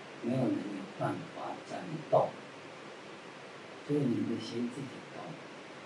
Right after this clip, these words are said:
所以，嗯，六祖说，那个人在争执，哎，那个风动，哎，或者幡动，六祖说，仁者，你心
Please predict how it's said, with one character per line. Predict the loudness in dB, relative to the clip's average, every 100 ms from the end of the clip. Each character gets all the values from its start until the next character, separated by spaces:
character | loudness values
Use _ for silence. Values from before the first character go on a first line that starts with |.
| -10 -10 -10 -10 -12 -12 -12 -6 4
所 | 6
以， | 6 4 -2 -6 -10 -12 -12 -12 -12 -12 -12 -12 -12 -6
嗯， | -2 2 4 4 8
六 | 12 12
祖 | 12
说， | 6 0 0 0 0 -2 -4 -8 -10 -10 -6 0
那 | 6
个 | 8 8 8
人 | 8 12
在 | 12 12
争 | 12 12 12 10
执， | 6 4 -2 -10 -12 -12 -4 4
哎， | 6 10 10 10 2 -8 4
那 | 8 10 10
个 | 8 4 4
风 | 12 12 12 12
动， | 12 12 12 6 -4 -10 -8 4
哎， | 6 8
或 | 10
者 | 10 10 12
幡 | 12 12 12
动， | 12 12 12 4 -8 -12 -10 -10 -10 -8 -10 4
六 | 10 10
祖 | 8
说， | 4 2 0 -2 -4 -8 -8 6
仁 | 12 12 12
者， | 10 6 0 -8 -10 -6 0
你 | 0
心 | 2 0